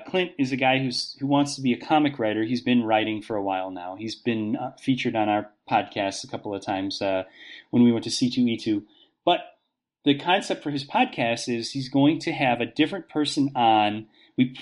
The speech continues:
promise it's not just gonna be, you won't have to just listen to us every time. He's gonna have a different person on every episode. And the, the guest that he has on is going to pick a book. It could be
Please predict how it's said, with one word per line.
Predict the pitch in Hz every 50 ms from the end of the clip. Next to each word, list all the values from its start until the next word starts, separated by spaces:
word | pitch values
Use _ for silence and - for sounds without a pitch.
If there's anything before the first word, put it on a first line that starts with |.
| -
promise | - 165 160 160 160 151 147 139 143
it's | 139 131 -
not | 135 127 123 123
just | - 123 - -
gonna | 131 117 110
be, | 110 117
you | 113 110 110 120 143 147
won't | 143 151 147 143
have | 143 131 127
to | - 123
just | 117 120 120 -
listen | 123 117 - 117 107
to | 110
us | 101 101 101 - -
every | 101 92 98
time. | 92 104 95 92 - _ _ - - - - - -
He's | 131 135
gonna | 135 143 139 139
have | 147 135
a | 123
different | 117 - - 143 160 160 202 190 165 -
person | - 151 156 143 - 156 143
on | 143 127 120 120 120 117 135
every | 147 131 123 - 139 135 123
episode. | 117 - - 101 - - 98 92 92 - _ _ _ _ _ _ _ _ _ _ _ _ _ _ _ -
And | 123 117 117 113 117 113 110 107 120 123 _ _ _ _ _ _ _ _ 131 135 135 - _ _ _ _ -
the, | - 143 131 - - - -
the | - 143 131 131
guest | 123 120 135 143 175 214 214 - -
that | - 147 -
he | - - 160 143
has | 147 147 143 135 135 165
on | 180 202 190 156 135 127 123 123 - _ _ _ _ -
is | 131 120 -
going | 156 147 139
to | 139 139
pick | - - 151 - - -
a | 131
book. | 123 - 220 233 165 - - - -
It | 139 131 - -
could | 170 160 160 139
be | 151 156 151 147 143 143 139 135 139 -